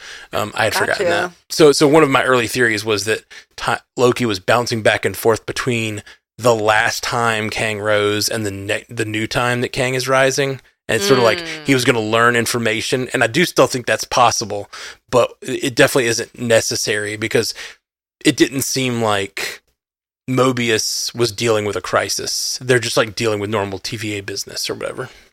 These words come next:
Speaker 2: Right, right.
Speaker 1: But the, the question is, is each new version of the T V A where they infuse the Citadel at the end of time with gold leaf or whatever to create the new version, it all comes back together,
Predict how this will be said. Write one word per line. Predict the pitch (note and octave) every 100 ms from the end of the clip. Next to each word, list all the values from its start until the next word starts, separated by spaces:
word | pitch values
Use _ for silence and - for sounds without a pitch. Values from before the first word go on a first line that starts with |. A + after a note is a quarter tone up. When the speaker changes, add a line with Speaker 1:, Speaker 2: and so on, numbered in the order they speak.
| _ _ _
Speaker 2:
Right, | F3 E3+ C#3 C#3+ - _ _ - -
right. | C3+ - _ _ _
Speaker 1:
But | G3+
the, | F#3 - -
the | -
question | - A3 F#3+ D3
is, | B2+ - - _ _ _ _ _ _ _
is | D#3 C#3+
each | E3+ -
new | F3 E3+
version | C#3+ C#3 C3+ C3+
of |
the | A#2+
T | C#3
V | A#2+ A2+ G#2
A | G2+ G2+ - - -
where | B2
they | A#2+ A#2+
infuse | A2+ - C3 C#3+ C3 A#2+ C3 A2+
the | A2+ G2+
Citadel | - D#3 C3+ C3
at | A#2+
the | C3
end | A#2
of | -
time | - A#2 A2+ G#2+ G2+ - -
with | A#2+ A#2 A2 A2
gold | A#2 A#2 A2+ A2+ A2 A2
leaf | A#2+ A#2 A2 G#2+ C3
or |
whatever | A2+ A2 G#2+ A2
to | -
create | - - C3+ B2 -
the | C3
new | A#2+
version, | G#2+ A#2 A#2 G#2 A#2
it | A2
all | A2 A2+
comes | C3 A2
back | A2 G2+
together, | - A2+ G#2+ G#2 G2+